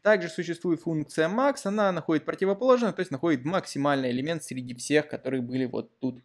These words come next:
указаны. В общем-то, это все такие основные функции, которые, с которыми мне приходилось работать.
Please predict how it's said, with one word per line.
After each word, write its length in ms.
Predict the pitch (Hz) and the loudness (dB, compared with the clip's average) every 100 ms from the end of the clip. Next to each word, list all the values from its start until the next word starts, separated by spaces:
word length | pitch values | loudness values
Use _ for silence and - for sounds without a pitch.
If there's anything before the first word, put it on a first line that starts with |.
| - | -2
указаны. 680 | 151 - 113 - 78 - - | -2 2 0 0 -8 -14 -4
В 80 | 196 | 2
общем-то, 320 | 285 - 262 | 2 4 4
это 160 | 254 226 | 6 6
все 200 | 220 226 | 4 0
такие 300 | 202 202 185 | 0 2 2
основные 600 | - 175 - 202 208 185 | 2 -2 0 0 2 2
функции, 540 | - 196 226 233 247 226 | 0 0 0 0 -2 -2
которые, 520 | 175 175 170 165 - | -2 -2 -2 -4 -8
с 80 | - | -4
которыми 300 | 175 170 160 | -2 0 0
мне 220 | 165 170 | -2 -2
приходилось 680 | 156 165 151 156 147 - | -2 -2 0 4 4 2
работать. 720 | - - 165 143 117 123 226 | -4 2 2 2 0 2 0